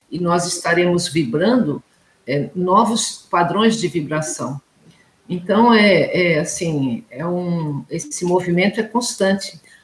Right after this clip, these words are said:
A reforma íntima, na verdade, é pra que a gente faça cada vez melhor o favor divino, que é a razão da nossa existência, né? Afinal, os espíritos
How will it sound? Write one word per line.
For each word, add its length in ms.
A 60
reforma 540
íntima, 500
na 140
verdade, 560
é 20
pra 180
que 140
a 40
gente 360
faça 380
cada 260
vez 260
melhor 640
o 60
favor 420
divino, 560
que 200
é 40
a 60
razão 400
da 140
nossa 260
existência, 720
né? 100
Afinal, 480
os 140
espíritos 1040